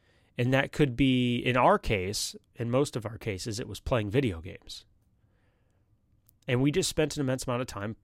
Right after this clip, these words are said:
playing games together, and we played those social games, the M M Os, the World of Warcraft game.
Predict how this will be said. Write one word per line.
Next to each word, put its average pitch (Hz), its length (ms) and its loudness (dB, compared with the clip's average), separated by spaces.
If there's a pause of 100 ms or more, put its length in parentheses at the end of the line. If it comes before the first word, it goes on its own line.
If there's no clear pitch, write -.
(260)
playing 101 300 -4
games 180 300 0
together, 101 420 -6
and 104 260 -6
we 123 100 0
played 135 240 0
those 123 160 -2
social 131 380 -2
games, 101 260 -4
the 107 160 -2
M 113 120 -2
M 107 140 -4
Os, 107 440 -6
the 117 80 -10
World 113 240 -4
of 107 40 -4
Warcraft 110 460 -6
game. - 220 -12